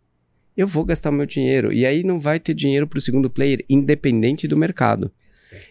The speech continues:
Speaker 1: E é por isso que eu faço tanta questão de saber o, o, o comportamento de vida e não de consumo,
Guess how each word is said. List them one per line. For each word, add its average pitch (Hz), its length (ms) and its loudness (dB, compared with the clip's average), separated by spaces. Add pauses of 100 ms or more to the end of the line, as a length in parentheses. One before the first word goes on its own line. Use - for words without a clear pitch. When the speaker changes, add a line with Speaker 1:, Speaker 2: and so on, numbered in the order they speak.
Speaker 1:
E 120 80 4
é 135 60 4
por 123 180 -2
isso 190 180 0
que - 60 -2
eu 135 60 -2
faço 139 240 -4
tanta 185 260 0
questão 135 320 0
de 113 100 0
saber 117 540 2
o, 104 340 2
o, 101 300 2 (300)
o 107 100 0
comportamento 117 920 2 (380)
de 110 160 2
vida 107 580 0
e 98 40 2
não 104 180 0
de 98 80 0
consumo, 123 800 2